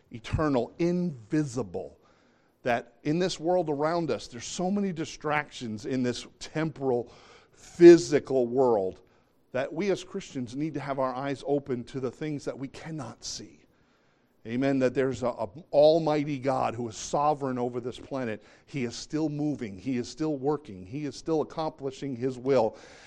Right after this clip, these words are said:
And we as believers need to understand and see that. We can easily be distracted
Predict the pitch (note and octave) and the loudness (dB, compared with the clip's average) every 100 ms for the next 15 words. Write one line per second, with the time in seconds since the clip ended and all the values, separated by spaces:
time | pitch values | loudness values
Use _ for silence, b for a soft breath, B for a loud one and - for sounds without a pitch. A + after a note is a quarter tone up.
0 | B B2+ B2+ F#3 E3 C3 C#3+ G#3 F3 C3 | B -4 0 0 0 -2 -4 -4 -4 -6
1 | C#3+ F3 E3 D#3 D#3+ C#3+ - D#3+ D3+ B2+ | -4 -4 -2 -4 -4 -8 -8 -8 -6 -8
2 | - F3 D3+ G#2 G2 C3+ B2+ B2 G3 G#3 | -6 -6 -4 -4 -4 -6 -6 -8 -4 -2
3 | G3+ F3 E3 D#3+ C#3+ D3 B2+ - D3 C#3+ | -2 0 0 0 -4 -8 -10 -4 -2 -2
4 | C#3+ - G2+ | -4 -10 -10